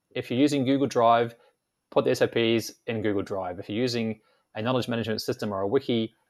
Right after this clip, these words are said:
put them there. If you, even if you, if you're a Slack-based team, put them in Slack.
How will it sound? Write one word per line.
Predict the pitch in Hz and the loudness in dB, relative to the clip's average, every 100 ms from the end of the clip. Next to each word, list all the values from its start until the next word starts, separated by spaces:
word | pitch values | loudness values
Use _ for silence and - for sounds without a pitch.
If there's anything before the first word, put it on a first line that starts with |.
| _ _ | _ _
put | - 120 | -6 -4
them | 120 104 | -2 -2
there. | 98 98 90 - | 0 0 -2 -6
If | 98 120 | -10 -6
you, | 107 107 - _ | -6 -8 -12 _
even | 143 139 - | -2 -2 -2
if | 135 | -4
you, | 120 123 - - | -4 -4 -8 -8
if | 123 | -2
you're | 120 | 0
a | |
Slack-based | - - 135 - 131 113 - | 0 2 2 2 2 2 0
team, | 120 117 120 139 _ _ - | -2 -2 -2 -6 _ _ -8
put | 156 | -8
them | 156 | -4
in | 147 | -6
Slack. | - - 95 | 0 4 4